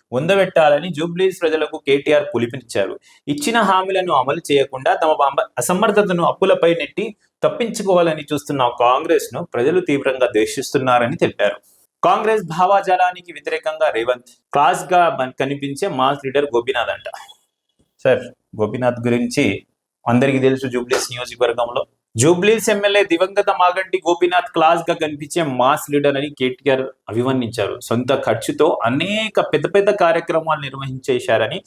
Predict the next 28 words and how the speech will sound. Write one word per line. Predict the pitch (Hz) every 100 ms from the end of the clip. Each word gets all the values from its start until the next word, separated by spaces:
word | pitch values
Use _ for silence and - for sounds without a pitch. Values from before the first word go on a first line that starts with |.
| - - - -
ప్రతి | 147 214
బతుకమ్మ | 175 170 - 226 220
పండుగకు | 220 202 202 196 185 202
ఆడబిడ్డలకు | 175 160 175 180 175 165 170 170
పట్టుబట్ట-, | 147 - 160 156 - 147 143 139 143
పట్టుబట్టలు | 131 165 147 147 147 147
పెట్టేవారని | 143 - 131 131 135 127 120 131
గుర్తు | 147 113 - 104
చేశారు. | 98 104 - _ - -
తన | 170 202
ఇబ్బందులను | 190 170 214 214 202 180
గోపీనాథ్ | 190 160 170 185 180 151
ఎన్నడూ | 151 170 165
తమతో | 151 143 139 139
పంచుకోలేదని | 135 127 - 143 139 143 147 151
అన్నారు. | 113 101 - -
తన | 107
ఆనో-, | 104 127 165 170
అరా-, | 113 117 143 151 151 127
అనారోగ్య | 147 170 175 175 165
సమస్యను | 156 147 143 147 139 127
కూడా | 151
ఎప్పుడూ | 139 - 143
ఎవరి | 107 104 131 139
వద్ద | 139
ప్రస్తావించకుండా | 143 - 107 151 139 131 131 123 123 151 - _ _ -
ఉంచారని | 117 117 123 113 147
తెలిపారు. | 120 - 110 -